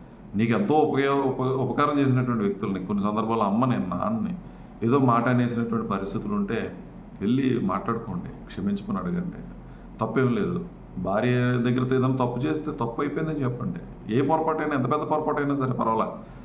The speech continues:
ఖచ్చితంగా వాళ్ళు అర్థం చేసుకుంటారు. బంధాలకు విలువిచ్చాడు అనేటువంటి ఫీలింగ్ ఉంటది. ఆ, తను ఏదో మాట అనేసింది కానీ నా భార్య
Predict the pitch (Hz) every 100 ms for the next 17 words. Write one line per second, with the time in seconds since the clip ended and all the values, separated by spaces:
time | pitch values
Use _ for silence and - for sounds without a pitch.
0 | - - - - - - - 98 - 123
1 | 127 110 90 101 113 110 - 104 98 98
2 | 131 - - - 92 92 104 107 104 95
3 | 110 117 117 107 104 98 92 95 90 90
4 | 87 90 90 92 90 - - - - -
5 | - - 98 98 101 101 98 104 110 98
6 | 104 113 117 120 123 117 113 120 113 101
7 | 98 98 107